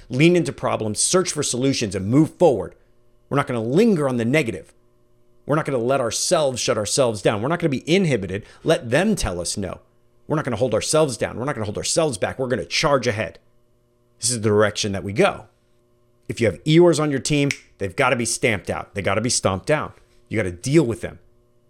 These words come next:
And I don't mean eliminate them. I mean give them hope, and that's hard. It's a leadership exercise. And you may never get there with that individual, but don't quit. Stretch those muscles,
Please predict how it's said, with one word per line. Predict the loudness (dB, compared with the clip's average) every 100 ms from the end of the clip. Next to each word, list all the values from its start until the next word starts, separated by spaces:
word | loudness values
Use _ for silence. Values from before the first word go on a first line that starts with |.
| _ _ _ -4
And | -2
I | 2
don't | 2 2 2
mean | 0 2
eliminate | 0 4 4 4 0 -4
them. | -6 -2
I |
mean | -2 -2 -4
give | 0 0 0 -2
them | -2 -2
hope, | -6 -4 -4 -4
and | -6
that's | -8 -10
hard. | -6 -4 -2 -6 -14 _ _
It's | -8
a |
leadership | -4 -2 -4 -6 -8
exercise. | -10 -10 -8 -10 -14 -20 _ _ _ _ _ _ _
And | -4
you | -2
may | 0 2
never | 2 0 -2
get | -4 -4 -4
there | -4
with | -6 -6
that | -8 -8
individual, | -10 -6 -6 -6 -8
but | -10 -6
don't | -2 -2 -2 -12
quit. | -6 -6 -6 -16 -20 _ _ _
Stretch | -8 -8 -2 -2 -2 0
those | 2 2
muscles, | 2 0 2 0